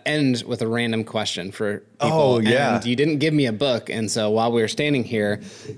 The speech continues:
Speaker 1: I Googled this and
Speaker 2: Dude, you are
Speaker 1: I Googled randomly funny questions.
Speaker 2: Okay.
Speaker 1: Okay? And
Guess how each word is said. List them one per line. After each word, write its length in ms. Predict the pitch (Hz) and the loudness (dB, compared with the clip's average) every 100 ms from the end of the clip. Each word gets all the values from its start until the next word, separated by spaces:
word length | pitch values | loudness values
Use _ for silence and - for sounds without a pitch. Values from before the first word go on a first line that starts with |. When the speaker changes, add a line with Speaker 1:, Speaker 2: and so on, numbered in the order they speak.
| - | -12
Speaker 1:
I 440 | - 120 120 110 - | -4 0 2 2 0
Googled 360 | 120 160 214 143 | 0 2 4 2
this 300 | 101 101 - | 2 -2 -4
and 500 | - 113 110 107 104 - - - | -4 -2 0 0 -4 -8 -20 -18
Speaker 2:
Dude, 180 | - 123 | -10 -6
you 240 | 117 165 | -4 -2
are 280 | 190 92 82 | 0 -2 -2
Speaker 1:
I 120 | 85 139 | -2 0
Googled 340 | 156 170 185 135 120 | 2 2 2 2 0
randomly 460 | 123 147 190 175 | 0 2 4 2
funny 320 | 147 - 143 131 | 0 -2 -2 -2
questions. 680 | - 113 - - 117 - - | -2 -2 -2 -8 -8 -10 -10
Speaker 2:
Okay. 180 | 98 98 104 110 | -10 -2 0 0
Speaker 1:
Okay? 80 | 143 - - - - - | -4 -10 -20 -20 -20 -16
And 480 | - 117 120 120 113 | -4 -2 0 0 -2